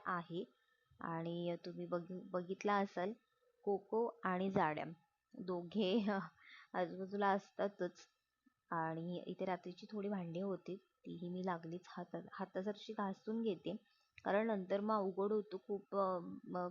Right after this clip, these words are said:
किचन कट्ट्यावरती ना खूप असा पसारा असेल ना, खूप असं गोंधळ उडतो, काहीही सुचत नाही. आणि प्रत्येक जी स्त्री आहे तिची सुरुवात ही अशीच होते, अ, पाणी गरम करून,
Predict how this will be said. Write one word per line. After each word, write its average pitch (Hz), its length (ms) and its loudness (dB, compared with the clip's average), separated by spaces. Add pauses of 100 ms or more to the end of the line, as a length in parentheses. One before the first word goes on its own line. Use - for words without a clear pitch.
किचन 190 260 -4
कट्ट्यावरती 196 560 0
ना 185 160 -2 (440)
खूप 190 160 -4
असा 185 140 0
पसारा 196 400 4
असेल 196 300 4
ना, 185 140 2 (140)
खूप 190 160 -6
असं 196 200 -4
गोंधळ 190 380 2
उडतो, 202 300 2
काहीही 185 600 -2
सुचत 180 440 -6
नाही. 175 340 -2 (400)
आणि 196 140 2
प्रत्येक 196 720 0
जी 208 320 2
स्त्री 196 440 -2
आहे 185 280 0
तिची 180 300 -4
सुरुवात 175 540 0
ही 196 240 -2
अशीच 214 540 -2
होते, 190 600 -2 (480)
अ, 185 180 6
पाणी 190 280 4
गरम 202 300 4
करून, 196 340 2